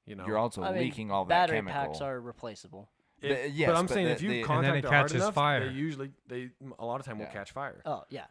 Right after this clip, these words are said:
Speaker 1: And so
Speaker 3: I
Speaker 1: then
Speaker 3: thought you were just
Speaker 1: that
Speaker 3: saying
Speaker 1: car
Speaker 3: the
Speaker 1: is
Speaker 3: car's
Speaker 1: going
Speaker 3: screwed
Speaker 1: to
Speaker 3: just
Speaker 1: burn
Speaker 3: because the
Speaker 1: to the
Speaker 3: battery's
Speaker 1: ground,
Speaker 3: damaged.
Speaker 1: and you've just lost, you know, your forty thousand dollar build.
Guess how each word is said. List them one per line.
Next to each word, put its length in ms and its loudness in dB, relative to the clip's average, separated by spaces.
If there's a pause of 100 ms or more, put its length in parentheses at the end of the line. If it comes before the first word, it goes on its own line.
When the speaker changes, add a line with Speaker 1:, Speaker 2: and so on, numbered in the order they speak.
(100)
Speaker 1:
And 160 -4
so 100 -2
Speaker 3:
I 20 -2
Speaker 1:
then 300 4
Speaker 3:
thought 140 0
you 60 -4
were 40 -6
just 80 -2
Speaker 1:
that 120 6
Speaker 3:
saying 100 -2
Speaker 1:
car 200 2
Speaker 3:
the 80 -2
Speaker 1:
is 100 -4
Speaker 3:
car's 180 -2
Speaker 1:
going 80 -8
Speaker 3:
screwed 240 -6
Speaker 1:
to 60 -18
Speaker 3:
just 200 -4
Speaker 1:
burn 80 -6
Speaker 3:
because 120 -8
the 40 -10
Speaker 1:
to 60 -6
the 60 -4
Speaker 3:
battery's 200 -8
Speaker 1:
ground, 220 -4
Speaker 3:
damaged. 140 -8
Speaker 1:
and 80 -8
you've 100 -10
just 180 -14
lost, 400 -14
you 140 -12
know, 120 -8
your 280 -12
forty 280 -10
thousand 320 -12
dollar 220 -12
build. 300 -16